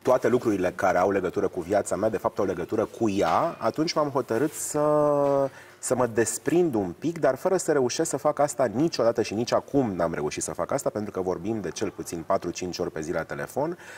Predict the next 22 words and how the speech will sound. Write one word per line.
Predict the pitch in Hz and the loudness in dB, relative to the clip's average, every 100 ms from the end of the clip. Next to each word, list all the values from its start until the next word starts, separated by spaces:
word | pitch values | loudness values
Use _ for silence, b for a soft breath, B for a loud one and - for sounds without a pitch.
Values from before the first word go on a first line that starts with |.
| B B B - | B B B -8
și | - - | -4 -2
m-am | 120 139 | 2 2
împăcat | 151 127 117 135 | 2 0 0 0
cu | - | 0
faptul | 117 135 139 151 135 | -2 -2 0 -4 0
că | 123 | 2
această | 110 - 135 - 131 127 120 117 107 | 2 0 -4 -2 2 2 4 2 0
legătură | 104 98 127 135 | 0 0 0 0
dintre | 120 107 98 95 | 0 -4 -4 -4
noi, | 87 95 139 165 160 | -4 0 2 2 2
uh, | 151 143 139 135 127 | 2 2 2 2 0
va | 120 117 | 0 0
fi | 110 147 | 0 -6
în | 143 | -2
permanență | 123 113 113 139 160 - 151 147 147 143 143 139 139 139 b b b b b _ | -2 0 0 -2 -4 -6 -4 -2 0 -2 -2 -2 -4 -6 b b b b b _
așa | - 117 156 | -6 -4 0
cum | 143 | 0
a | |
fost | 135 135 | -2 -4
și | - | -4
până | 120 117 | -4 -4
acum. | 113 - | -4 -10